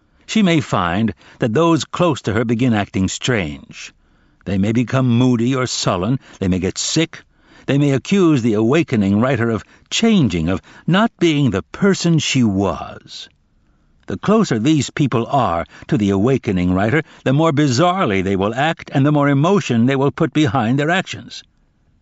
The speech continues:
They are trying to sabotage her. The reason is that they are struggling, consciously or unconsciously, against their own resistance. The awakening writer's success becomes a reproach to them.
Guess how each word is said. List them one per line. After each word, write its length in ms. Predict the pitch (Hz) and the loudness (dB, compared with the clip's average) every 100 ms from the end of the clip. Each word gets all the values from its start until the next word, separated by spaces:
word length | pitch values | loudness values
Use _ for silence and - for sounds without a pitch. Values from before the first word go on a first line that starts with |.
| _ _ | _ _
They 120 | 95 | -6
are 140 | 78 80 | -6 -6
trying 580 | - 139 117 82 78 87 | -6 -2 -2 -2 -4 -4
to 100 | 113 | -6
sabotage 840 | - 185 196 123 - 90 - - | -8 -10 -8 -10 -8 -10 -10 -12
her. 220 | - - - _ _ _ _ _ _ _ - - - | -14 -16 -20 _ _ _ _ _ _ _ -20 -10 -2
The 100 | 110 | 0
reason 420 | 165 208 143 147 | 2 4 2 2
is 240 | 139 151 | 2 0
that 160 | 131 131 | 0 -2
they 120 | 139 | -2
are 160 | 120 123 | -2 -4
struggling, 600 | - 180 165 107 101 131 - - _ | -2 -2 0 0 0 -2 -6 -20 _
consciously 560 | - 131 127 123 - 110 | -4 -2 0 -2 -2 0
or 220 | 90 82 | 0 -2
unconsciously, 800 | 123 165 151 101 87 92 101 135 - - | 0 0 0 -2 -4 -4 -2 -2 -4 -4
against 400 | 135 131 160 - | -2 0 0 0
their 160 | 175 | 0
own 220 | 175 220 196 | 2 2 2
resistance. 680 | 101 82 - 65 - - - _ _ _ _ _ - - | 0 -4 -6 -12 -14 -14 -14 _ _ _ _ _ -20 -6
The 100 | 131 | 0
awakening 720 | 131 143 202 196 143 117 98 | 2 4 2 0 0 2 2
writer's 480 | 98 135 123 87 78 | 2 0 0 -2 -4
success 600 | - 87 - - 127 95 | -6 -8 -6 -2 -2 -2
becomes 420 | - 117 - 139 127 | -4 -4 0 0 0
a 80 | |
reproach 680 | 135 147 - 208 196 151 - | 0 -4 -2 0 0 -2 -4
to 100 | 185 | -2
them. 260 | 143 117 | 0 0